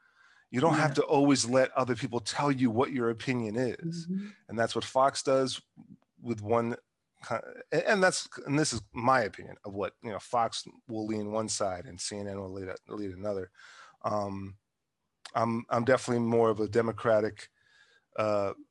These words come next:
Speaker 1: I'm a registered Democrat, but very, like, independent and very careful about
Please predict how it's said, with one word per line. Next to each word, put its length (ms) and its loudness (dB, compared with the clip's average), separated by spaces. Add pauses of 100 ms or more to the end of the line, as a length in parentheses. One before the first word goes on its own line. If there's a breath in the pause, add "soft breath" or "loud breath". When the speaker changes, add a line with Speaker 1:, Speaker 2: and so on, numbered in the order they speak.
(280)
Speaker 1:
I'm 120 2
a 60 6
registered 340 4
Democrat, 580 2
but 140 -2
very, 300 6
like, 300 2
independent 540 -4
and 80 -12
very 220 0
careful 580 0
about 360 -2